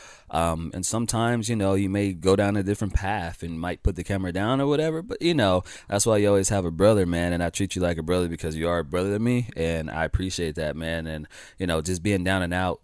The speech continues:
for that time period, man, it was just like, I would look up on Instagram and be like, "Dude, this guy's still shooting, he's still killing it."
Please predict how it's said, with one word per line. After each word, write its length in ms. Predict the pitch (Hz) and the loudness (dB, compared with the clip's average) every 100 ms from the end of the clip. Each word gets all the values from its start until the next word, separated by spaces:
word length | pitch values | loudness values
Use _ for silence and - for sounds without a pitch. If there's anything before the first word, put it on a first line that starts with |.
| - | -6
for 140 | 87 | -2
that 200 | 87 - | 0 -2
time 300 | - 90 85 | -6 -6 0
period, 340 | - 92 85 | 0 2 0
man, 320 | 69 76 76 73 | -2 -4 -4 -2
it 100 | 85 | -2
was 180 | 85 | -2
just 180 | 80 82 | -4 -4
like, 160 | 80 78 | -4 0
I 80 | 85 | 0
would 80 | |
look 180 | 85 90 | 2 0
up 140 | 85 85 | -2 -4
on 100 | - | -6
Instagram 680 | 92 - 90 85 85 85 78 | -8 -6 -6 -4 -2 -4 -6
and 80 | 76 | -8
be 60 | |
like, 240 | 73 67 73 | -10 -10 -6
"Dude, 320 | 85 82 78 | -4 -4 -4
this 120 | 80 | -6
guy's 200 | 80 76 | -6 -6
still 240 | - 87 80 | -4 -4 -2
shooting, 380 | - 87 95 | 0 0 0
he's 160 | 90 78 | -2 -4
still 180 | - 80 | -2 -4
killing 300 | - 104 117 | -2 -2 0
it." 160 | 123 | -2